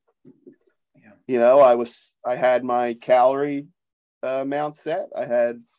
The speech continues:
Speaker 2: you know, my macros broken down and I followed. I actually would exceed my protein goal.
Speaker 1: Yeah.
Speaker 2: Um,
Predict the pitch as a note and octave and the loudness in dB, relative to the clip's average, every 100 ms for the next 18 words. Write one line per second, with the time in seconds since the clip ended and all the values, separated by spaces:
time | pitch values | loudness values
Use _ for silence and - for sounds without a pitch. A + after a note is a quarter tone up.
0 | _ _ B2+ C3 B2+ A#2+ A#2+ C3+ C#3+ C#3 | _ _ -10 -8 -8 -6 -4 -4 -4 -4
1 | C#3 C#3 C#3 C#3+ C#3+ C#3+ D#3 E3+ F3 _ | -4 -4 -4 -4 -2 0 0 -4 -10 _
2 | _ _ _ _ _ _ A#2+ C#3 D3 C#3+ | _ _ _ _ _ _ -8 -6 -2 -2
3 | F3+ C3 B2 D3+ E3 - E3+ D3 C3+ C3 | 0 2 4 4 2 0 -4 -4 -6 -8
4 | B2 - - D#3+ D#3+ C3 B2 A#2 - C#3 | -10 -14 -16 -14 -14 -10 -10 -8 -6 -6
5 | D3 G#2+ A2+ F#2 G#2+ - - _ _ _ | -6 -12 -12 -10 -10 -12 -18 _ _ _
6 | _ _ A#2+ A#2 A2+ G#2+ F#2 | _ _ -6 -4 -4 -8 -12